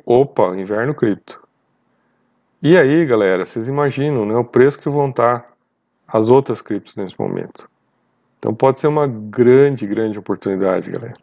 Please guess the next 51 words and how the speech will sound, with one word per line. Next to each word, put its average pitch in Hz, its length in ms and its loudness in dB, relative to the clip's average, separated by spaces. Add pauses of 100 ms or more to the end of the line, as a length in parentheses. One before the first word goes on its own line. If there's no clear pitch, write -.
(800)
né? 104 340 0 (600)
Até 156 320 2
de 175 140 -4
já 170 140 -4
pegar 143 340 -4
uma 156 160 -4
vaca 131 300 -2
leiteira 120 500 -2
aí, 120 260 -2 (160)
você - 160 -12
pegar 143 220 4
uma 185 100 2
B 185 120 -2
N 190 120 -4
B, 147 360 -4
né, 160 260 2
gente? 98 240 -4
Todo 156 240 0
dia 143 160 2
ganhando 143 320 2
B 135 120 0
N 127 120 2
B, 127 220 2
B 127 100 2
N 120 140 2
B, 127 180 4
B 123 120 2
N 120 120 2
B 117 220 4
ali, 127 300 0
fica 135 180 -4
o 135 40 2
inverno 139 320 2
cripto 143 240 -6
ganhando 139 220 2
um 131 60 -2
monte 143 180 0
de 147 60 -4
B 139 100 0
N 131 180 2
B, 123 160 2
depois 139 320 2
lá, 139 220 2 (720)
quando 131 220 4
vier 131 180 4
a 127 60 4
rampa 131 340 -4
de 120 100 -2
alta 120 240 2
de 113 140 -4
novo, 131 400 -2